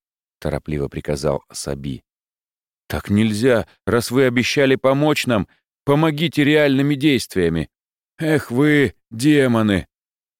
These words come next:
Я вернулся к своим товарищам.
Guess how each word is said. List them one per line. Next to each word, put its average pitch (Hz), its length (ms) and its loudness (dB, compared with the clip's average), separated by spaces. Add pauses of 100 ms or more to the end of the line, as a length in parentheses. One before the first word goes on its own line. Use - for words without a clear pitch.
(500)
Я 85 260 -2
вернулся 87 640 -4
к - 80 -12
своим 71 400 -4
товарищам. 67 680 -8